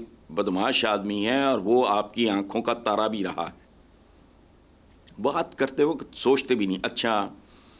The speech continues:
इससे तो जावेद लतीफ़ बेहतर रहा कि भाई तलाल चौधरी, दानियाल वगैरह कुर्बानियाँ, लेकिन कोई कुर्बानियाँ नहीं। ये कुर्बानी के बकरे हैं, ये बेवकूफ़ हैं, ये अहमक हैं।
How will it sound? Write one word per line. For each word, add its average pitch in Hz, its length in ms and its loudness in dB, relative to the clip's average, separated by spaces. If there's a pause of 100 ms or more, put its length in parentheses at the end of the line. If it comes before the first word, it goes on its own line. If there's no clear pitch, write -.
(760)
इससे 156 260 4
तो 151 140 4
जावेद 127 440 4
लतीफ़ 147 300 2
बेहतर 110 260 2
रहा 92 220 0
कि 156 140 -4
भाई 156 140 2
तलाल 131 420 2
चौधरी, 131 420 4
दानियाल 120 480 2
वगैरह 107 340 2
कुर्बानियाँ, 123 760 0
लेकिन 170 340 -4
कोई 214 200 6
कुर्बानियाँ 175 640 4
नहीं। 143 340 4
ये 139 120 2
कुर्बानी 156 500 2
के 175 140 4
बकरे 160 480 0
हैं, 143 300 4
ये 113 100 0
बेवकूफ़ 143 800 2
हैं, 92 140 -6
ये 104 200 -4
अहमक 302 400 2
हैं। 90 160 -10